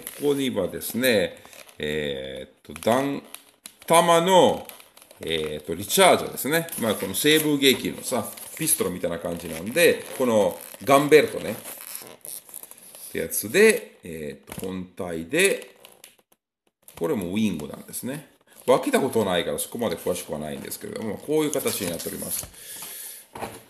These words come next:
これ。で、もうないです。これだけです。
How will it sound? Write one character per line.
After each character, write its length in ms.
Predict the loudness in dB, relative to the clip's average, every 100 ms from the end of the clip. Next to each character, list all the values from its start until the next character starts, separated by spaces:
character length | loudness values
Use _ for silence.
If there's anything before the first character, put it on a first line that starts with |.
| _ _ _ _ _ _ _ _
こ 80 | -10
れ。 60 | -10 -14 -20 -20 -8
で、 180 | -2 -2 2
も 340 | 2 2 -2
う 60 | -2
な 80 | 0
い 60 |
で 80 | -2
す。 340 | -4 -8 -10 -18 -20 -20 -14 -8
こ 120 | -2 2
れ 60 |
だ 100 | 4
け 80 | 2
で 80 | -2
す。 240 | -4 -8